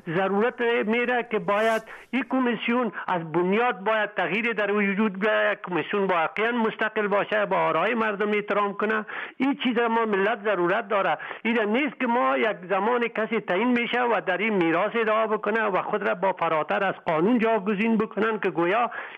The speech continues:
جز هیچ کسی ما را نمیتونه گویا ما را تبدیل کنه یا هیچ کسی نمیتونه تغییر در اینجا بیاره. همه به مردم تعلق داره. همون به اصطلاح وطنی از میگه زور، اه، زور مردم کسی نداره.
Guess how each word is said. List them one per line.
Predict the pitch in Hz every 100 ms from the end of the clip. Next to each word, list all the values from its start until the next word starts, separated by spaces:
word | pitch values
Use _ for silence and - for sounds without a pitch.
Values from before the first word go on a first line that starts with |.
| -
جز | 226 208 - -
هیچ | 226 247 -
کسی | 254 226 233
ما | 226
را | 208
نمیتونه | 196 233 233 226 220 214
گویا | 196 202 190
ما | 190
را | 180
تبدیل | 180 165 175 247
کنه | - 233
یا | 220 202
هیچ | 208
کسی | 208 190
نمیتونه | 190 226 214 220 202
تغییر | 202 170 165 214 202
در | 190
اینجا | 180 170 170
بیاره. | 170 165 147 - - -
همه | - 254 262
به | 233
مردم | 208 170 151 247
تعلق | 269 240 240 233
داره. | 196 220 220 185 - -
همون | - 175 202
به | 208 185
اصطلاح | - 196 226
وطنی | 208 196 185 180 233
از | 247
میگه | 240 214 196
زور، | 165 208 202 - - -
اه، | 185 180 170 170 - - -
زور | 190 196
مردم | 185 170 208 220
کسی | 220 165 175
نداره. | 180 233 247 208 160 143